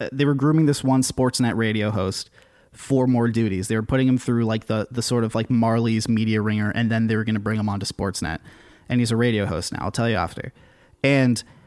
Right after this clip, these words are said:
I remember sitting next to him in the press box. He used to play for the Marlies,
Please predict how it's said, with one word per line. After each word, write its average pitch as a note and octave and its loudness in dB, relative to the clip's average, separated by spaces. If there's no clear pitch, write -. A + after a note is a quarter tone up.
I C3 2
remember D3 4
sitting C#3+ 0
next C#3+ 2
to D3 2
him C3+ 6
in C3+ 6
the C3+ 2
press G2 0
box. F2+ -2
He - -4
used C#3 2
to - -4
play F#3 0
for D3 0
the G#2 0
Marlies, F2 -4